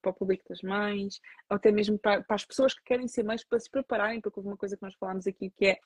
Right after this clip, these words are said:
fazer antes de seres mãe. Tipo, tu estás em dia, antes de colocares outro ser no mundo,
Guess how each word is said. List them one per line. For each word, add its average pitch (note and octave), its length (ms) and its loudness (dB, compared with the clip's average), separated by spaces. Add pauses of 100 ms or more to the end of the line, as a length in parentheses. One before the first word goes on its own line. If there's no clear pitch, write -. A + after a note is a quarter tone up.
fazer B3 380 4
antes C#4 340 -4
de - 140 -20
seres G#3+ 260 -6
mãe. F#3 240 -10
Tipo, F#3+ 240 -12
tu G4 240 4
estás B3 380 -6
em G#3 160 -12
dia, G3+ 360 -10
antes F4+ 260 -10
de - 40 -20
colocares A#3+ 400 -4
outro A3+ 220 -10
ser C#4 200 -8
no B3 140 -12
mundo, G#3 340 -10